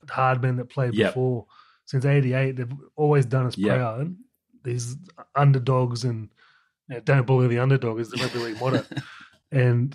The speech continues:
Speaker 1: it was all that. It was like, it was a culmination
Speaker 2: Yeah.
Speaker 1: to honour everybody else to come before you too.
Speaker 2: So anyone who hasn't seen these scenes,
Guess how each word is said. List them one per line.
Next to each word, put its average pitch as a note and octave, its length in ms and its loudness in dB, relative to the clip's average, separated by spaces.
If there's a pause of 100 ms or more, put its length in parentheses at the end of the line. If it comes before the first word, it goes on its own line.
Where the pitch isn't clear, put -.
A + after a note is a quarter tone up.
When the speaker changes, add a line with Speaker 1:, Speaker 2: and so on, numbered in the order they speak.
(120)
Speaker 1:
it - 40 -6
was D3 120 0
all D#3+ 260 4
that. C#3 180 0
It B2 60 -6
was A#2+ 160 -2
like, B2 180 0
it C#3+ 60 -2
was B2+ 180 -2
a B2 80 -2
culmination B2 840 -2
Speaker 2:
Yeah. A2 380 4
Speaker 1:
to D3 140 0
honour C#3 280 2
everybody B2+ 320 -2
else B2 240 -4
to C#3+ 80 -18
come B2+ 160 -2
before C3+ 320 -2
you A#2+ 100 -4
too. C#3 260 -2 (720)
Speaker 2:
So D3+ 240 2 (100)
anyone G#3 380 6
who C3+ 220 4
hasn't A2 480 -2 (560)
seen A#2 760 0
these G#2 340 0
scenes, G2+ 760 -6